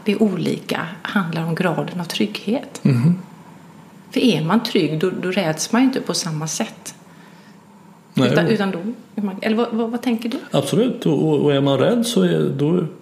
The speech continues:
Speaker 2: går man ju in i försvar. Och, och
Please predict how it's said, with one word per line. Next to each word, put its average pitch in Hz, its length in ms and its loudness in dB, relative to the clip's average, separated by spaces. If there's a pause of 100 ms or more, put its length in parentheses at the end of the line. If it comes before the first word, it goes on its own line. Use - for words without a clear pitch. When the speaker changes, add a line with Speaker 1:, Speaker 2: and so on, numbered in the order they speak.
(240)
Speaker 2:
går 170 160 2
man 165 100 4
ju 139 120 4
in 190 120 4
i 240 60 0
försvar. 117 600 -2 (1080)
Och, 147 280 0
och 151 220 0